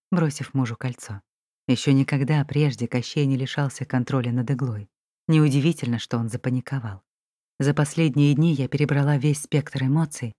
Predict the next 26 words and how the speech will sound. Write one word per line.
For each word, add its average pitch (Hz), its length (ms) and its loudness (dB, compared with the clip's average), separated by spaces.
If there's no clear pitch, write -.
и 160 80 0
готова 147 400 2
была 127 240 0
остановиться 120 640 -2
на 120 100 -2
смирении. 104 640 -4
Ничего 165 600 2
сама 131 300 -2
по 127 120 -4
себе 139 280 0
я 127 140 0
не 127 120 0
смогу 139 360 0
сделать 107 380 -8
с - 60 -12
Соловьём. 117 500 -6
Он 143 160 6
здоровый 127 460 0
мужик, 123 420 -4
явно 156 320 2
подготовленный. 113 760 -4
Единственный, 139 680 2
на 131 100 0
кого 151 240 2
оставалось 131 540 -2
надеяться, — 135 640 -2